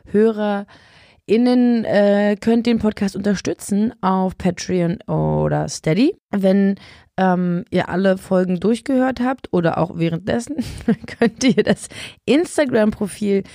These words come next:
äh, des Podcasts besuchen, das auch, ähm, jetzt gerade während der Pause noch sehr aktiv ist.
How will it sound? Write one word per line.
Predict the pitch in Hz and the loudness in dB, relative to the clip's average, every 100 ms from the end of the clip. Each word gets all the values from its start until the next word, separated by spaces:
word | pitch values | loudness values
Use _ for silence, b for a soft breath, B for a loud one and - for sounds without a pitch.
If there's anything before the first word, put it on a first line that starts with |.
| B B B | B B B
äh, | - 196 196 | -2 2 2
des | 196 196 | 2 0
Podcasts | 226 214 214 214 - | -2 0 0 0 -2
besuchen, | 196 226 240 240 | -2 0 2 2
das | 208 - | 2 0
auch, | 190 - - | -4 -4 -4
ähm, | 202 196 | 0 0
jetzt | 196 202 - | 0 -2 -4
gerade | - 208 202 | -2 0 2
während | 214 208 | 2 2
der | |
Pause | 202 - 214 240 208 | -2 0 2 2 2
noch | 190 | 0
sehr | 170 185 | 0 -2
aktiv | 185 - - 233 247 | -2 -8 -4 -2 -2
ist. | 220 196 | -4 -6